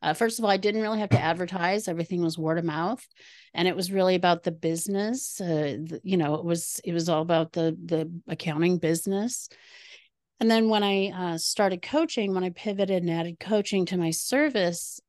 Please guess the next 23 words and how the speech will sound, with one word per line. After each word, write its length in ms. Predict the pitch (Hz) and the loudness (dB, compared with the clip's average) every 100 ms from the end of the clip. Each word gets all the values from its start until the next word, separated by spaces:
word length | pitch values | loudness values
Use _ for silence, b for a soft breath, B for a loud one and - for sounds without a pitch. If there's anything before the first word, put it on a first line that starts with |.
| _ | _
to 100 | - | -6
my 80 | 185 | -4
service 460 | - 269 254 - | -2 -2 -2 -2
list, 440 | 185 170 170 - - | 2 2 2 -2 -6
um, 420 | 180 175 160 165 - _ | -4 -2 0 0 -4 _
y-, 220 | 247 240 _ _ 226 | -12 -12 _ _ 0
and 200 | 214 214 | 2 4
then, 280 | 208 202 - - | 4 2 -4 -2
you 140 | 233 | 0
know, 120 | 196 | 0
as 220 | 160 196 240 | -2 -2 -2
a 80 | |
coach, 640 | 202 - - 381 240 202 - | -4 -6 0 2 2 0 -4
like, 140 | 202 | -4
people 240 | - 254 254 | -2 2 2
wanna 140 | 208 | 0
see 400 | - - 302 277 | -4 -2 2 2
you, 200 | 170 - | 0 -2
they 100 | 185 | -6
wanna 160 | 202 220 | -2 -2
hear 300 | 208 269 269 | 0 2 2
you, 320 | 202 135 107 | 2 0 -2
you, 400 | 170 190 202 | -4 -2 -2